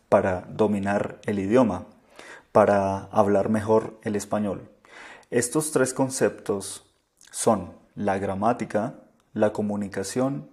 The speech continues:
y la cultura. Entonces, en este episodio te voy a llevar por un viaje que va a tocar algunos de los aspectos más importantes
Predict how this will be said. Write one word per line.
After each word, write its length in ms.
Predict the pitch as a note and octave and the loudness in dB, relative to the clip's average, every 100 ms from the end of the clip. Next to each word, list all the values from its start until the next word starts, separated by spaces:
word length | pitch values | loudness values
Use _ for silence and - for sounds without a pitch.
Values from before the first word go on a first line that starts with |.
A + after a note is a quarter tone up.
| _ _ - | _ _ -8
y 120 | G#2+ | -2
la 160 | G2+ | -2
cultura. 480 | - G2 G2 F2+ - _ _ _ _ _ _ _ _ _ | -4 -8 -8 -10 -12 _ _ _ _ _ _ _ _ _
Entonces, 560 | G#2+ G2+ A2+ G#2+ - - - - - - | -4 2 2 2 -8 -14 -16 -18 -10 -2
en 140 | A#2 | 2
este 180 | A#2 - | 4 2
episodio 720 | - C#3 A2+ A2 G#2 G#2 G#2+ - _ _ _ | 2 4 6 6 4 0 -4 -14 _ _ _
te 100 | - | 4
voy 200 | G#2+ A2 | 6 6
a 40 | B2+ | 4
llevar 540 | C3+ G#2 G#2 - - _ | 6 6 6 0 -14 _
por 180 | - A2 | 0 0
un 220 | A2+ B2 | 0 -2
viaje 500 | C3 C#3 B2+ G#2 G2 G2 - _ _ _ _ _ _ _ _ - | 4 8 8 6 -4 -8 -18 _ _ _ _ _ _ _ _ 2
que 880 | B2+ A#2 A#2 A2+ A2 G#2+ G2+ - _ _ _ _ _ _ - | 8 10 10 10 10 8 2 -8 _ _ _ _ _ _ -4
va 200 | A2 A2+ | 2 4
a 80 | - | 4
tocar 520 | C#3+ C#3+ A2+ - - - _ _ _ _ _ | 4 6 6 6 -4 -20 _ _ _ _ _
algunos 440 | - A#2+ C3 D3+ C#3 | 0 0 2 0 2
de 80 | C3+ | 2
los 160 | C3 | 0
aspectos 800 | A2+ - D3 - - A#2+ - - - | -4 0 0 0 -2 -2 -4 -14 -10
más 500 | A2+ A#2 B2 B2 - | -2 0 0 -2 -8
importantes 1000 | B2 A2+ G#2+ - G2+ G2+ - G#2+ - - | -10 -6 -6 -4 -4 -4 -6 -8 -8 -12